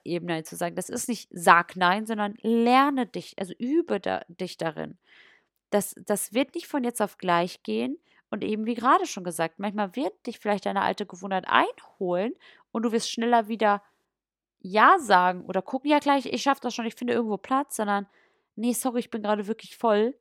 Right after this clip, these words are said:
ich hab keine Zeit.“ So, Punkt. Du musst gar nicht mehr sagen. Du musst gar nicht sagen, „Weil?“ Nein, ich kann nicht. Du bist eben nicht verpflichtet,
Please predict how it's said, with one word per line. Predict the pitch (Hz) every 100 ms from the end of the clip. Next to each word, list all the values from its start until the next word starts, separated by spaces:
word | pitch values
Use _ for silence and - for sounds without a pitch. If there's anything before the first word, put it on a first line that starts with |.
| _ -
ich | -
hab | 220
keine | 226 196
Zeit.“ | 190 240 196 - - _ _ _ _ _ _ _
So, | - 494 254 - _ -
Punkt. | 302 539 240 - - _ _ _ -
Du |
musst | 254 -
gar | 311 294
nicht | -
mehr | 269 330
sagen. | 208 190 185 190
Du |
musst | 254 -
gar | 226
nicht | 190
sagen, | 180 156 151
„Weil?“ | 156 156 214 285 - _ _ _ _ _ _ _ _ _ _ -
Nein, | 269 370 403 214 156 _
ich | -
kann | - 311 370
nicht. | 262 180 160 _ _ _ _ _ _ _ _ _ _ _ _ _ _ _ _ _ _
Du | 208
bist | 220 277 -
eben | 226 208
nicht | 240 -
verpflichtet, | 233 - 208 - - 196 _